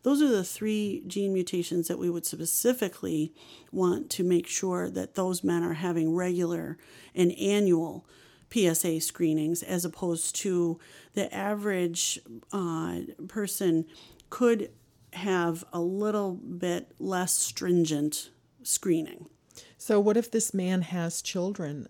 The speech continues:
Speaker 2: already? Do his children need to be, um,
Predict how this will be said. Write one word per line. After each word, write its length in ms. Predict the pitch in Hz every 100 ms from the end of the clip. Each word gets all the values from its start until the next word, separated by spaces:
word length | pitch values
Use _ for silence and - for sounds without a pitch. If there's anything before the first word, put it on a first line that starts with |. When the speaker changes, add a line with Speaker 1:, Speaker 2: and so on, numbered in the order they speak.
| _
Speaker 2:
already? 680 | - 160 160 139 - 95 160 _
Do 140 | 165 160
his 220 | 165 -
children 720 | - 170 160 175 190 190 185
need 340 | 185 185 185 175
to 100 | 175
be, 500 | 175 175 175 170 165
um, 460 | - 165 160 160